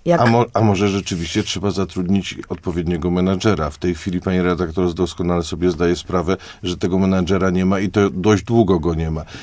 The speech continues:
Speaker 2: Nie wiem, na co czeka, n-, nie wiem, na co czeka pani prezydent. Czy rzeczywiście, y, są za małe pieniądze dla dobrych, czy rzeczywiście, y, czekają na obsadzenie swoim człowiekiem? Nie wiem.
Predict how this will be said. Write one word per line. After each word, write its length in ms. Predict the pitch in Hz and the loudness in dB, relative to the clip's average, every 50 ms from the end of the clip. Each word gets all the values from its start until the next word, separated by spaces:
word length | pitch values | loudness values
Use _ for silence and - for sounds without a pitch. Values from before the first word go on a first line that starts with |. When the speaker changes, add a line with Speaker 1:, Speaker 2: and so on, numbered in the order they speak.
| - - - | -12 -2 2
Speaker 2:
Nie 160 | 104 107 101 | 4 4 6
wiem, 200 | 101 104 98 95 | 6 4 4 4
na 140 | 101 101 92 | 4 2 2
co 160 | - - 90 | 2 -2 -2
czeka, 460 | - 107 92 - 104 95 92 90 - | 0 0 0 2 2 2 2 2 2
n-, 260 | - 92 90 73 95 95 | 0 -2 0 2 2 2
nie 120 | 95 92 | 2 4
wiem, 160 | 90 95 92 | 4 4 4
na 100 | 92 90 | 2 2
co 160 | 85 - 104 | 2 2 0
czeka 300 | 87 - 101 - - 95 | 2 2 -2 0 0 -2
pani 360 | 85 - 95 90 87 92 92 90 - - - - - - | 0 2 2 2 4 2 0 0 -4 -12 -18 -20 -16 -6
prezydent. 760 | - 104 98 98 87 80 92 90 82 90 95 98 107 104 - - - - _ - | 0 2 4 4 4 2 0 0 0 0 0 0 -2 -2 -6 -12 -20 -20 _ -8
Czy 140 | - 98 | -2 0
rzeczywiście, 600 | 98 98 90 85 - 104 98 101 98 - - - 98 | 2 2 0 0 0 0 2 0 0 -2 0 2 2
y, 400 | 92 78 - 95 92 90 85 82 - | 2 2 0 -2 -2 -2 -2 -4 -6
są 360 | - - - 107 98 95 95 | -6 -2 0 2 4 4 4
za 140 | 82 98 95 | 4 4 4
małe 280 | 92 92 90 92 92 85 | 4 4 4 4 4 2
pieniądze 420 | - 101 98 98 98 87 98 90 | 2 2 2 2 2 2 2 2
dla 160 | 85 85 90 | 2 2 0
dobrych, 560 | 80 76 98 92 87 104 113 120 131 - - - - - - - - - _ | 2 2 2 2 4 6 4 4 4 2 -8 -20 -20 -20 -20 -20 -20 -18 _
czy 180 | - - 110 101 | -2 0 2 4
rzeczywiście, 680 | 98 104 92 - - 98 101 110 98 - - - 107 | 4 2 2 0 -4 -2 -2 -2 -2 -2 0 2 2
y, 220 | 104 104 95 - - 73 95 95 92 95 92 - - - - _ _ - - - | 4 4 2 0 -2 -2 0 0 2 2 0 -2 -4 -14 -20 _ _ -20 -20 -10
czekają 480 | - - 101 - - 104 98 98 98 92 | -4 -4 -4 0 2 4 4 4 4 4
na 140 | 95 95 92 | 4 2 2
obsadzenie 560 | 95 90 - - 98 87 82 90 92 95 92 | 2 0 0 0 0 0 2 2 2 2 0
swoim 340 | - - - 92 90 87 90 | -2 -2 0 0 0 0 0
człowiekiem? 440 | - - 85 82 82 82 90 90 101 | -2 -4 -4 -4 -4 -4 0 2 4
Nie 140 | 117 120 107 | 6 6 6
wiem. 220 | 98 113 123 127 | 4 2 2 0